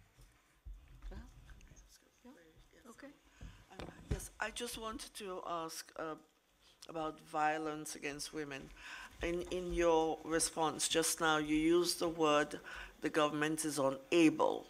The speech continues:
to protect, uh, women and girls and adolescents, you use it more than once, is could you write a note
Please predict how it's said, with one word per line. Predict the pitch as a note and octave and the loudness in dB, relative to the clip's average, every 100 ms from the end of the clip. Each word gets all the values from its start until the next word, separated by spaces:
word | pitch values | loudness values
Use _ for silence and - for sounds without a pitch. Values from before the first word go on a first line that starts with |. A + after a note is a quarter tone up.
| - | -10
to | - | -6
protect, | D#3 - - - B2+ - - - - - | -4 -4 -2 4 4 2 -12 -12 -12 0
uh, | G#2+ A#2 B1 - - - - - | 4 4 4 0 -6 -8 -10 -6
women | D3+ D3+ C#3 C3+ C#3+ | 0 2 2 0 2
and | B2 C#3+ C#3 | 4 4 4
girls | C#3 A#2+ - - | 4 4 2 -2
and | C#3 | 0
adolescents, | C#3 C#3+ C#3+ C#3+ C#3+ - F#2 C#3+ C#3 | 0 0 0 2 2 0 -2 -2 0
you | D3+ | 2
use | D3+ D3 C#3+ | 2 2 -2
it | C#3+ | -2
more | C#3+ C#3+ | 0 0
than | C#3 C#3 | -2 0
once, | C#3+ B2 E2 - - - - - F#3 | 2 2 0 -6 -6 -8 -8 0 6
is | F#3 - - - - | 6 4 -6 -16 -8
could | - G#3 A#3+ | -4 0 2
you | B3+ | 2
write | D#3+ D#3+ F3 F3 - - | 4 4 4 2 -6 -2
a | F3 | -2
note | E3 E3 E3+ E3 - | 0 0 0 -2 -6